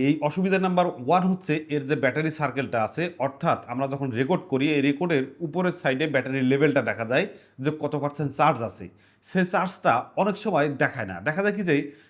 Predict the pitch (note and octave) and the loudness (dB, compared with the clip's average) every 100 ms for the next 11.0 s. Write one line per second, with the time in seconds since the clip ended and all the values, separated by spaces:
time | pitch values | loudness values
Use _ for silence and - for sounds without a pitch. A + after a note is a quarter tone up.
0 | - A2+ F#3+ F#3+ G3+ D#3 F3+ F#3 E3+ D#3 | -8 2 2 4 2 2 -2 -2 -2 -2
1 | D3 D3+ E3+ D3 C#3+ C3+ D#3 C3+ A#2 F#2+ | -4 -4 -4 -2 -4 -2 0 0 0 -6
2 | D#2+ - _ _ - G3+ G3 G#3+ G3+ G#3 | -10 -18 _ _ -2 -2 0 2 2 2
3 | G#3 G3+ E3+ C3+ D3+ D3 D3+ D#3 E3+ F3+ | 2 0 -2 0 2 0 -2 -6 -2 -2
4 | F3+ F#3+ F#3+ E3 - D3 D3 D3+ D3 C3+ | 0 -2 0 -2 -4 -8 -6 -4 -2 -4
5 | D#3+ G3 G3 E3+ D3+ B2 C3 - C#3 B2+ | -2 -4 -2 -4 -2 0 0 0 -2 0
6 | G2 D#2 D2+ _ _ _ _ E3 G#3 G#3+ | -4 -4 -14 _ _ _ _ 0 4 4
7 | C#3+ - D#3+ E3 E3 F3 F3 F3 F#3 F#3+ | 4 4 2 2 -2 -2 0 -2 -2 -2
8 | F#3+ - D#3+ C3 C3 - _ D#3+ F3 - | 0 0 0 0 -4 -16 _ -4 -2 0
9 | F#3+ D#3 D#3 F#3+ - F#3 F#3 F3+ F3+ E3+ | 0 0 0 -6 -4 -4 -2 -4 -4 -4
10 | E3 F#3 F#3 E3+ D3+ D#3 D#3 D#3 F#3 D#3+ | -2 -4 -2 -2 -2 -2 -4 -4 0 0